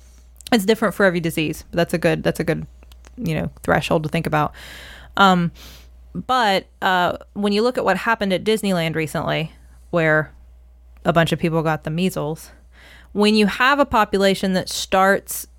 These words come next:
choosing not to vaccinate, and then you introduce people who aren't immune to it for some other reason, and then you take the fact that there are gonna be people traveling from other parts of the world where measles is still being passed around, is still endemic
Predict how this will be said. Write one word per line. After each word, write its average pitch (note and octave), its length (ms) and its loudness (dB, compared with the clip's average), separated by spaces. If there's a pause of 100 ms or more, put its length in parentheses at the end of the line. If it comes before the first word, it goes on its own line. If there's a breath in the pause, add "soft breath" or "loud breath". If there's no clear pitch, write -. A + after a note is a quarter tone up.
(320)
choosing A#3 560 0
not G3 200 0
to F3+ 100 -6
vaccinate, D#3+ 760 -2
and F#3+ 80 0
then G#3 100 0
you G#3 140 -4
introduce C#4 680 0
people F#3+ 420 0
who F#3+ 280 2 (520 loud breath)
aren't A#3 280 0
immune F#3+ 340 2
to F#3 200 0
it F3+ 120 0
for F3 120 -2
some E3+ 220 -4
other G#3 260 0
reason, D#3+ 480 -4 (340 loud breath)
and A3+ 160 0
then D#4 140 0
you E4 100 -4
take A3+ 260 -2
the G#3+ 80 -2
fact G3+ 240 0
that G3 140 -4
there G#3+ 140 2
are A#3+ 40 -2
gonna C4+ 220 -2
be C#4+ 140 -2
people A#3 280 0
traveling G#3+ 640 0
from F#3 160 -4
other F3+ 140 2
parts - 300 -2
of F#3+ 40 -6
the F#3 60 0
world A#3+ 320 0
where G3+ 140 0
measles F#3+ 540 -2 (360)
is D#3 160 -4
still G#3 340 -2
being F#3+ 280 0
passed - 360 -2
around, G3+ 400 0
is E3+ 100 -6
still E3 220 -6
endemic F3 680 -2